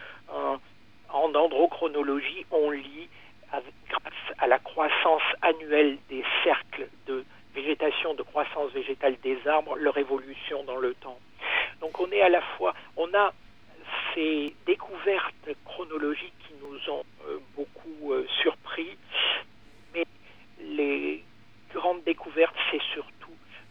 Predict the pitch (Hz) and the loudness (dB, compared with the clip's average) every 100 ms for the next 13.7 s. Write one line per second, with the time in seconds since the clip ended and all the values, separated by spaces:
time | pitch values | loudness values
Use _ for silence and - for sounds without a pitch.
0 | 311 302 302 147 - 214 180 - - 160 | -18 -6 -2 -2 -2 -4 -6 -12 -6 -6
1 | - 190 175 165 - 165 151 151 175 156 | -4 -10 -10 -8 -4 -4 0 2 4 2
2 | - - 208 - - 381 349 175 - - | 0 0 2 2 0 -2 -8 -10 -12 2
3 | - 160 - - - - - - - - | 4 4 -2 -18 -20 -12 -4 -2 -2 -2
4 | - 359 - 170 151 147 - 170 151 - | -2 -2 -4 2 4 4 2 0 -2 -4
5 | 143 135 143 143 - - - 135 151 156 | -10 -10 -16 -16 -18 -20 -8 0 0 2
6 | 151 156 - 151 - - 147 170 - - | 2 2 2 -4 -6 -20 -20 -20 -16 -14
7 | - 165 165 - 190 175 - 175 175 156 | -8 -4 -4 -4 -8 -8 -12 -4 -4 0
8 | 165 175 - 165 160 - - 143 170 - | 0 2 4 4 2 -6 -6 -6 -6 -12
9 | - - - - - - - - - - | -20 -20 -20 -18 -16 -18 -20 -16 -14 -8
10 | 220 202 180 165 156 151 - - 151 170 | -8 -6 -8 -6 -6 -6 -14 -20 -6 -4
11 | 160 165 151 143 156 151 147 151 143 147 | -4 -8 -12 -6 -6 -4 -4 0 0 0
12 | 143 151 165 - - - - - 160 156 | -4 -4 -8 -12 -16 -20 -18 -14 -14 -6
13 | 156 147 156 - 160 165 | -2 2 0 -2 -6 -6